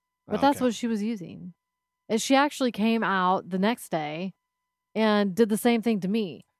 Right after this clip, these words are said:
Speaker 1: And she goes, "Mom, does it look like I've been crying?"
Speaker 2: <laughs>
Speaker 1: And I was like, "Yeah, what's the problem?" And she goes, "Nothing. I'm just squirting water in my face." What the hell? Okay.
Speaker 2: Why are you being dumb?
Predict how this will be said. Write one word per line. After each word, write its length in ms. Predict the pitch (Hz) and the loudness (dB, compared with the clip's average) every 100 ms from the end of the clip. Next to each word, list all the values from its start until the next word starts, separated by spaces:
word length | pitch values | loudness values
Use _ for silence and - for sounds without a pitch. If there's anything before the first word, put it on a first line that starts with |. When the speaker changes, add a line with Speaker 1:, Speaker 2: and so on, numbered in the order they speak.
| _ | _
Speaker 1:
And 80 | 233 | -6
she 80 | - | 0
goes, 180 | 254 214 | 2 2
"Mom, 160 | 233 | 2
does 100 | 240 | 2
it 40 | 247 | 0
look 140 | 247 | 2
like 140 | 330 349 | 4 4
I've 120 | 330 | 4
been 140 | 302 | 2
crying?" 600 | 220 220 202 202 208 233 | 2 2 4 2 0 0
Speaker 2:
<laughs> 560 | 254 - - - - - | -4 -8 -12 -10 -10 -4
Speaker 1:
And 80 | 240 | -2
I 40 | |
was 100 | 240 | 0
like, 180 | 233 208 | 0 0
"Yeah, 160 | 240 294 | 0 0
what's 220 | 226 - | 0 -4
the 60 | - | -2
problem?" 760 | 277 285 349 165 - 131 190 190 - _ - _ - - | 2 4 2 -2 -6 -6 -8 -10 -14 _ -20 _ -14 -8
And 80 | 240 | 2
she 60 | |
goes, 180 | 277 226 | 4 4
"Nothing. 760 | 208 208 208 240 233 247 254 247 | 4 4 4 4 4 4 6 4
I'm 80 | |
just 160 | 226 277 | 4 0
squirting 320 | - 247 208 | 2 2 4
water 240 | 196 247 226 | 4 6 4
in 40 | |
my 100 | 180 | 2
face." 560 | - 190 180 208 233 - - - _ _ _ _ - | 4 4 4 2 0 -6 -16 -20 _ _ _ _ -16
What 380 | 165 226 - - | -6 -4 -4 -8
the 60 | - | -10
hell? 760 | 143 - - 214 214 147 76 - - - _ _ _ _ _ - - _ _ _ _ - _ _ _ _ _ _ _ _ _ _ - | -10 -12 -12 -8 -8 -8 -10 -12 -20 -20 _ _ _ _ _ -20 -20 _ _ _ _ -20 _ _ _ _ _ _ _ _ _ _ -12
Okay. 680 | 202 - - 143 151 165 214 | -12 -12 -12 -12 -10 -8 -4
Speaker 2:
Why 120 | 226 | -2
are 40 | 214 | 0
you 80 | 202 | 0
being 140 | 165 | -4
dumb? 280 | 117 85 | -8 -14